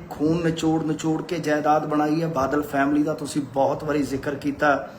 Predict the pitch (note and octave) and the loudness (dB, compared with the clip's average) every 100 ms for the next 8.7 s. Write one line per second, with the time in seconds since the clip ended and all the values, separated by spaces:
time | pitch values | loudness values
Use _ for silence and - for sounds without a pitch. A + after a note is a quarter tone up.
0 | - - D3 D#3 D3+ C#3 D3 C#3 D3+ D#3 | -20 -4 2 4 4 2 2 4 4 2
1 | D3+ D#3 D3 C#3+ C#3 D3 C#3+ D3+ D#3+ D3+ | 0 -2 -2 -2 -4 -4 -2 -2 -2 -6
2 | D3 - - - - - F#3 G#3 G3 D#3+ | -12 -16 -20 -20 -20 -12 -2 -2 0 0
3 | E3 D#3+ E3 E3+ E3+ D#3 D#3 D#3+ D#3 D#3+ | -2 -2 -4 -2 0 2 2 2 0 0
4 | D#3+ D#3 E3+ D#3+ D#3 D#3 D3+ D#3 D#3 D3+ | 0 -2 -4 -4 -4 -4 -4 -4 -2 -2
5 | C#3+ D3+ D3+ D3 D3 D3 D3+ - - - | -2 -2 -2 0 2 2 0 -6 -18 -20
6 | - - - - - - - - F3+ D#3+ | -20 -20 -20 -20 -20 -20 -20 -6 0 0
7 | D3 E3+ F3 D#3 D3 C#3 D3 D3+ D#3+ - | 0 0 4 6 6 4 0 0 0 -2
8 | C#3+ C#3 D3 C#3+ D3 D3+ C#3 | 0 2 2 2 0 -2 -4